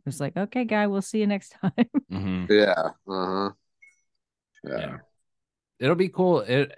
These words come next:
Speaker 2: I'm interested to see, like, who's gonna be there. Like, if
Speaker 3: Yeah.
Speaker 2: all the, uh, like, of the people that we know, like, will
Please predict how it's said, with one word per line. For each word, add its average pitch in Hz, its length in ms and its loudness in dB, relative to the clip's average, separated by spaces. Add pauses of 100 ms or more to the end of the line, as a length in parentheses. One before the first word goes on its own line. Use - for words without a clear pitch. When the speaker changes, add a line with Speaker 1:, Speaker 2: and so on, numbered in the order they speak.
Speaker 2:
I'm 123 160 -2
interested 131 560 0
to 113 100 -2
see, 117 540 -2
like, 95 340 -6 (360)
who's 117 200 4
gonna 104 220 2
be 92 200 0
there. 67 360 -8 (640)
Like, 87 140 -4
if 85 60 0
Speaker 3:
Yeah. - 100 0
Speaker 2:
all 98 220 2
the, 87 260 0
uh, 80 260 -2 (180)
like, 104 200 0
of 101 180 -2
the 92 100 -4
people 107 300 -2
that 87 160 -4
we 98 180 -2
know, 78 180 -4
like, 85 220 -4
will 90 180 -4